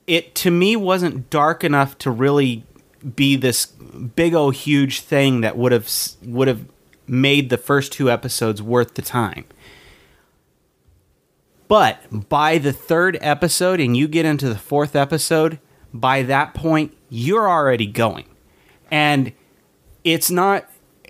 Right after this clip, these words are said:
by the time you've gotten into the fourth episode, you're already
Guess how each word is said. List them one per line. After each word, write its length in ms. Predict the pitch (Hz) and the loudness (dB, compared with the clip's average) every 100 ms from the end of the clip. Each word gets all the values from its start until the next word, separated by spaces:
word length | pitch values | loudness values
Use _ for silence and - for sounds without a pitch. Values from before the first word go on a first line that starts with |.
| _ _ _ _ _ | _ _ _ _ _
by 280 | 135 139 151 | -8 -2 -2
the 100 | 147 | -2
time 320 | 143 190 196 | -2 0 0
you've 200 | 180 180 | 0 0
gotten 300 | 175 165 170 | 0 -2 0
into 200 | 160 147 | 0 0
the 100 | 127 | 0
fourth 360 | 117 - 147 139 | -2 -2 -2 0
episode, 560 | 147 143 127 127 110 120 | -2 -2 -2 0 0 0
you're 200 | 147 143 | 2 2
already 560 | 135 120 107 101 98 | 2 2 0 -4 -8